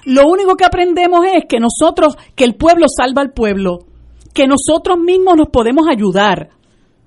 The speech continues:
que nosotros mismos tenemos las herramientas, tenemos la capacidad, tenemos el talento, el compromiso con nosotros mismos para ayudarnos a levant-, a echar pa'lante.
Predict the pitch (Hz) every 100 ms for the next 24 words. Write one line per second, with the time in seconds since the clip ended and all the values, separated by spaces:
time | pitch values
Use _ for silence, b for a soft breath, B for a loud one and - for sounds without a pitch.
0 | _ _ _ _ _ _ - 247 254 277
1 | 349 339 349 370 349 269 254 330 330 262
2 | 254 208 196 220 277 294 214 180 226 214
3 | 311 302 262 247 - 208 - 190 240 254
4 | 208 214 277 269 - 175 208 285 277 208
5 | 202 226 214 175 220 185 220 302 - 233
6 | B B B 254 240 226 - 247 311 294
7 | 339 339 - 226 196 190 180 208 294 302
8 | 233 196 165 180 214 180 - 220 - -
9 | 202 208 254 - 165